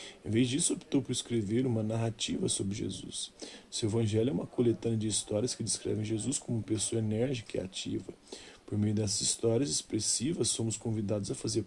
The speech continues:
parte da história de Jesus, filho do homem e filho de Deus. Mateus não produziu o evangelho só com a sua imaginação e sua experiência.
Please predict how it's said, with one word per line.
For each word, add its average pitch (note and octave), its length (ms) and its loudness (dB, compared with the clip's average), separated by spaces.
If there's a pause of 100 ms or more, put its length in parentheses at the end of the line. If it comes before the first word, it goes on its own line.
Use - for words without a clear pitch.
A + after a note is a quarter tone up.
parte A2+ 260 -2
da A2+ 60 -2
história - 360 -4
de G#2+ 60 -4
Jesus, A2 560 0
filho A#2 240 -4
do A2 180 -2
homem A#2+ 260 0
e G#2+ 40 -2
filho G#2+ 220 -4
de G#2+ 100 -2
Deus. - 480 -6 (640)
Mateus B2+ 380 2
não G3 160 4
produziu C3+ 400 0
o B2 60 6
evangelho A#2 440 2
só B2 360 0
com A2+ 200 -4
a A2 60 0
sua - 180 -2
imaginação G#2 720 0
e G#2 60 -2
sua - 160 -4
experiência. F#2+ 680 -4